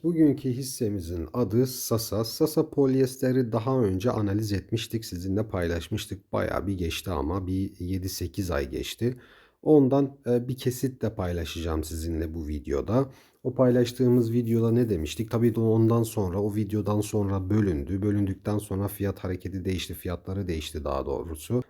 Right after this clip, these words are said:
Onun için onu da sizinle paylaşacağız. Ne demiştik? Nasıl bir formasyon var? Ne kadarlık bir yükseliş potansiyeli var? Hepsini sizinle paylaşacağız. Tabii teknik olarak bakacağız ama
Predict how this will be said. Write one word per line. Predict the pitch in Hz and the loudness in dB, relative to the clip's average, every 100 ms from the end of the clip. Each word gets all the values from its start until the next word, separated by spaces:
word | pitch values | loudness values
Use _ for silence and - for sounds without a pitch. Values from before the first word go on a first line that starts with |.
| - | 2
Onun | 160 147 | 4 6
için | 113 - 143 | 4 4 4
onu | 143 147 135 90 | 4 2 4 2
da | 104 | 0
sizinle | - 113 87 73 | -2 -4 -2 -4
paylaşacağız. | - 110 120 120 113 113 120 | -4 0 2 2 0 2 4
Ne | 120 123 | 6 4
demiştik? | 107 85 - 113 113 | 4 0 -4 -8 -4
Nasıl | 113 110 | -4 -2
bir | 107 | -4
formasyon | 104 92 87 82 78 82 71 | -4 -6 -4 -6 -6 -6 -6
var? | 85 107 104 | -4 -2 0
Ne | 113 | 0
kadarlık | 139 117 95 90 - | 0 0 0 -4 -6
bir | 85 | -6
yükseliş | 82 - 78 76 - | -6 -8 -8 -6 -10
potansiyeli | - - - 90 78 - 73 73 78 | 0 0 0 -4 -4 -6 -4 -4 0
var? | 127 131 - - - | 0 0 -10 -20 2
Hepsini | 147 147 - 87 | 2 2 0 -4
sizinle | 78 127 98 73 107 135 | -6 -6 -4 -2 0 0
paylaşacağız. | - 139 127 110 92 92 135 - | 0 2 4 2 -2 0 0 -2
Tabii | - 123 131 | -4 -2 -4
teknik | - 117 135 131 | 0 0 0 0
olarak | 117 98 85 78 | 0 0 -2 -4
bakacağız | 85 80 78 80 78 | -6 -4 -4 -4 -4
ama | - 127 85 | 2 4 4